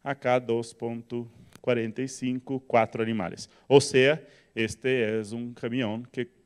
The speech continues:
colocamos dezoito anima-, animales separados por compartimentos. ¿Sí? ¿Para que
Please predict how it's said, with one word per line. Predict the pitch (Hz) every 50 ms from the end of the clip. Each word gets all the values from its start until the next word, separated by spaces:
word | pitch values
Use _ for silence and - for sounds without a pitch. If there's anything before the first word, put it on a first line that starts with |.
| _ _ _
colocamos | - 131 131 127 127 - - 120 113 113 113 120 120 101
dezoito | 107 120 123 113 - - - 127 117 110 107 110 107 - -
anima-, | 120 113 123 135 131 - -
animales | 120 113 110 113 123 113 107 104 113 123 131 - - - _ _ _ _ _ _ _ _ _
separados | _ - - - - 143 139 - 139 135 120 110 104 107 107 110 113 113 - -
por | - - 110 107 107 120
compartimentos. | - - 113 107 107 110 107 - 117 113 117 123 113 98 - - - - - - - _ _ _ _ _ _ _ _ _ _ _ _ _ _ _ _
¿Sí? | - - - 143 165 - - _ _ _ _ _ _ _ _ _
¿Para | - 127 127
que | 123 - 156 160 160 160 160 -